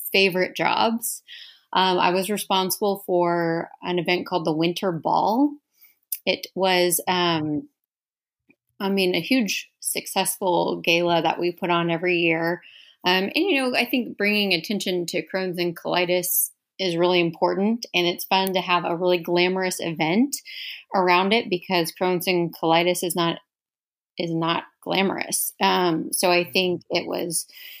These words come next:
super successful for that reason, but, um, that was my primary role, and surprisingly, it was year round. <laughs> Um, so that was my main, main role there, and it was a lot of fun. We had a really small office,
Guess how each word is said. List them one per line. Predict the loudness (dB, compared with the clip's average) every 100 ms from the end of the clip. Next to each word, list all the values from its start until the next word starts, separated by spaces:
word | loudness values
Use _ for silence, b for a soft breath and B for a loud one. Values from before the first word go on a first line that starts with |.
| B
super | 0 2 2 2
successful | 0 0 0 2 2 2 0 -8 _ -6
for | 0
that | 2 2
reason, | 2 2 0 0
but, | 0 0
um, | 0 -2 -4 -8 -2
that | 0 2
was | 0 0
my | -2 -6 -12 -2
primary | 0 2 2 0 0
role, | 0 2 2 0
and | -4 -6
surprisingly, | -6 -2 0 2 0 0 0
it | 0 -4
was | -4 -2 -2 -4
year | -2 -2 -2
round. | -2 -2 -4 -4 -4 -2
<laughs> | -4 -8 -8 -4 -2 -4 -8 B B -2
Um, | 0 2 -2 -6
so | -8 -2
that | 0 0
was | -2 -2
my | -2 0
main, | 2 2 2 0 -4 _ _ -20 _ _ -10
main | -6 -2
role | -2 -2
there, | 2 4 4 2
and | 0 -2
it |
was | -2 -6 -4
a | 0
lot | 0 0
of | 0
fun. | 0 0
We | 0
had | 0
a | 0
really | -2 -2 0 -2
small | -2 -2 0 0
office, | 0 -2 0 -2 -2 -6 -8